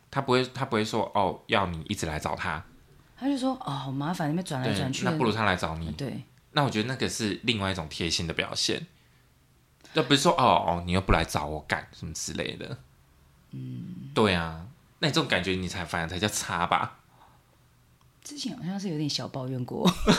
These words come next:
Speaker 2: <laughs> 很久以前啊，对。
Speaker 1: 对啊，至少他来找你啊，骑车没卡紧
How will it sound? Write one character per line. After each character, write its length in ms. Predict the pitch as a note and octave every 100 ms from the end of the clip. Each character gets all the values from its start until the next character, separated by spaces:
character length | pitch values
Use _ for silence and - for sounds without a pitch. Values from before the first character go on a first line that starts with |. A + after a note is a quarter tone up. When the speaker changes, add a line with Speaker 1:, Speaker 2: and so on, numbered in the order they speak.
| F4+ - - - -
Speaker 2:
<laughs> 1000 | - - - D#4+ - C#4 C#5 - - -
很 140 | C#4
久 120 | D4
以 60 | G3+
前 340 | D3+ D3 C3
啊， 160 | C3 - C3 D3+
对。 240 | - - A#2 _ _
Speaker 1:
对 140 | D#3
啊， 80 | C3
至 120 | C#3
少 120 | E3 G#2
他 100 | B2+
来 160 | G#2+
找 280 | F2+ F#2 F2+
你 180 | F#2+ E2+
啊， 80 | G#2
骑 180 | -
车 140 | G#2+ B2+
没 100 | F2
卡 160 | -
紧 260 | A#2 C3